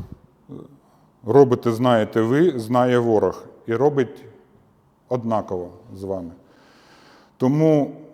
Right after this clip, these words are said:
якщо я буду казати, що вам, щоб далі полетіти, треба більш, е, потужний, е, тот, е,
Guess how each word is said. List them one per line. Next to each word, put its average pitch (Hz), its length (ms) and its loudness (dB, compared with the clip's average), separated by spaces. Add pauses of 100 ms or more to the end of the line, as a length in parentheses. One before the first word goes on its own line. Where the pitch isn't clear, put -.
(200)
якщо 131 280 -2
я 143 80 6
буду 139 220 0
казати, 135 400 2
що 120 480 0 (300)
вам, 127 300 0
щоб 123 200 -4 (200)
далі 110 560 2 (300)
полетіти, 127 680 0 (240)
треба 123 480 4 (340)
більш, 113 580 -6 (800)
е, 107 440 -6 (2500)
потужний, 135 600 2
е, 127 280 -6 (120)
тот, 110 180 -12
е, 107 800 -10